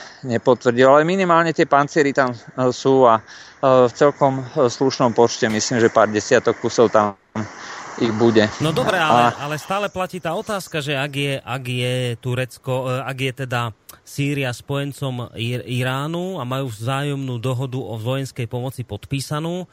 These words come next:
Speaker 2: tak to, čo teraz urobilo Turecko, je akt, jednoducho vojenský akt voči Sýrii. Bombarduje jej územie, s čím predpokladám, že oficiálna vláda Bašara Asada nesúhlasila.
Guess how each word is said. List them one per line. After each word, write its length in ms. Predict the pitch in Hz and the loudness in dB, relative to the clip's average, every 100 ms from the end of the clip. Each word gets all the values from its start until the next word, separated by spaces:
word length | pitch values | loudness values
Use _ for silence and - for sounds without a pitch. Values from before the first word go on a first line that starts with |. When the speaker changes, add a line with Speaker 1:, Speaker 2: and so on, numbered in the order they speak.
| _ _ - | _ _ -8
Speaker 2:
tak 220 | 110 - | -8 -4
to, 160 | - | -4
čo 160 | 143 160 | -4 -4
teraz 320 | 151 143 131 | -4 -4 -4
urobilo 400 | 139 139 139 139 | -4 -4 -6 -6
Turecko, 560 | 131 135 139 135 - 139 | -6 -4 -4 -6 -8 -4
je 100 | 131 | -4
akt, 380 | 110 131 - - 101 | -4 -6 -8 -16 -18
jednoducho 560 | - 110 117 123 127 - | -12 -8 -6 -4 -6 -6
vojenský 480 | 120 139 143 - 139 | -4 -4 -6 -6 -4
akt 160 | 131 | -4
voči 300 | 127 139 135 | -4 -8 -6
Sýrii. 500 | 151 - 233 196 147 | -8 -8 -6 -4 -2
Bombarduje 540 | 139 139 160 147 135 147 | -2 -4 -2 -4 -2 -2
jej 240 | 143 147 143 | -2 -2 -4
územie, 500 | 147 151 180 170 170 | -6 -4 -4 -4 -6
s 140 | 160 | -6
čím 180 | - 165 | -6 -6
predpokladám, 720 | 151 151 - 143 160 151 156 | -4 -6 -6 -6 -4 -2 -4
že 220 | 143 143 127 _ _ | -4 -4 -6 _ _
oficiálna 560 | - 127 160 - 151 143 | -8 -6 -6 -6 -6 -4
vláda 320 | 135 143 135 | -4 -4 -4
Bašara 400 | 127 135 143 131 | -6 -6 -6 -6
Asada 300 | 131 165 135 | -6 -6 -6
nesúhlasila. 760 | 113 120 156 139 151 - 165 | -6 -6 -6 -6 -6 -6 -6